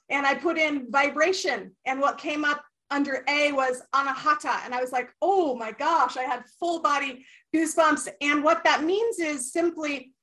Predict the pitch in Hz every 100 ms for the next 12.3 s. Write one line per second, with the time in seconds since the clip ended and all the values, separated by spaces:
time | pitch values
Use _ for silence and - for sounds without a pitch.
0 | _ _ - 311 330 330 311 - - 277
1 | 254 - - - _ 262 254 - 349 302
2 | 320 - 294 302 - _ _ _ 247 254
3 | 294 285 247 233 - 311 311 - 302 302
4 | 311 294 302 _ _ _ - 277 277 294
5 | 294 330 339 330 330 311 269 247 262 277
6 | 277 302 302 294 262 - - - 302 294
7 | 277 226 - 247 233 247 262 285 294 294
8 | 285 254 240 220 196 208 247 - - 285
9 | 277 277 277 262 269 277 277 254 254 247
10 | 262 285 269 269 285 277 277 254 233 214
11 | - 269 254 269 302 269 254 247 254 262
12 | - 254